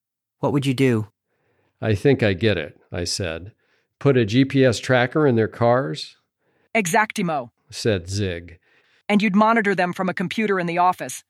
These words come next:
Speaker 3: pestering them by cell phone if they take too long or even look like they are going in the wrong direction."
Speaker 2: He opened the door of the Toyota and took a plastic item about the size of a deck of cards from the dash.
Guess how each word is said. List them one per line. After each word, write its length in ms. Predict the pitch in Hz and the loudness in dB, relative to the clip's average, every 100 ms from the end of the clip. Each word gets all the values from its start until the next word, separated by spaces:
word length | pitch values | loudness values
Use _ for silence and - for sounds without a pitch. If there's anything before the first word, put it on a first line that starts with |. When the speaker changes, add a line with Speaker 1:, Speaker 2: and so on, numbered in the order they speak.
| _ _ | _ _
Speaker 3:
pestering 440 | 240 226 220 202 | 0 0 0 0
them 120 | 185 | 0
by 140 | 175 170 | 0 -2
cell 300 | - 214 202 | 0 -2 -2
phone 240 | - 156 | -4 -6
if 100 | 156 | -6
they 120 | 165 | -8
take 260 | 160 202 196 | -6 -6 -6
too 160 | - 180 | -8 -4
long 320 | 180 175 170 | 0 0 0
or 120 | 170 | -2
even 220 | 190 185 | -2 -2
look 160 | 180 196 | -4 -4
like 160 | 175 | -6
they 120 | 170 175 | -4 -4
are 100 | 165 | -2
going 260 | 180 180 | -2 -2
in 80 | 170 | -4
the 80 | 160 | -2
wrong 260 | 170 175 | 2 2
direction." 540 | 170 170 180 - 143 117 _ _ _ _ | 0 -2 -2 -2 -10 -12 _ _ _ _
Speaker 2:
He 180 | - 131 | 0 4
opened 260 | 156 180 139 | 4 4 2
the 60 | |
door 240 | 110 113 107 | 4 4 2
of 80 | 95 | 2
the 120 | 98 | -2
Toyota 520 | - 104 107 98 85 | 0 2 2 0 -4
and 80 | 87 | -8
took 200 | 110 - | -8 -10
a 40 | |
plastic 540 | 92 - 135 110 120 104 | -4 0 0 0 -4 -2
item 280 | 104 95 | -2 -2
about 280 | 98 95 95 | -4 -4 -4
the 80 | - | -4
size 380 | 90 - 117 104 | -6 0 0 0
of 80 | 95 | -2
a 80 | 87 | -6
deck 280 | 87 110 | -2 -2
of 140 | 104 - | -2 -8
cards 460 | - 117 95 82 | -4 -2 -2 -4
from 220 | - 98 82 | -8 -6 -6
the 60 | |
dash. 600 | 80 95 87 82 - - | -4 -4 -4 -8 -12 -16